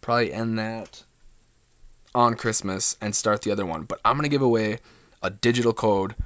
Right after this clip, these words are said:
for the Suicide Squad movie. So you can, you enter, you win, I'll private message you, you'll get the code, you'll have the movie to watch. So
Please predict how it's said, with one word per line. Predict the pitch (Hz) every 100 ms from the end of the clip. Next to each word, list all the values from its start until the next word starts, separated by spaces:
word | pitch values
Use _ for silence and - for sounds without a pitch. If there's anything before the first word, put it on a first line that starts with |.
| - - -
for | - 104 95 85 -
the | 98
Suicide | - 110 90 87 -
Squad | 82 65
movie. | 64 50 - - - - - - - - - -
So | - - 92
you | 95 95
can, | 101 90 76
you | 82 95
enter, | 117 120 131 123 - - - -
you | - 90
win, | 90 110 110 113
I'll | 98 -
private | 104 98 87
message | 110 - 110
you, | 110 107 - - -
you'll | 110
get | 107
the | -
code, | - 120 113 113 - - - - - -
you'll | 98
have | 110 123
the |
movie | 135 160
to | 107
watch. | 71 67 - - -
So | - 90 92 92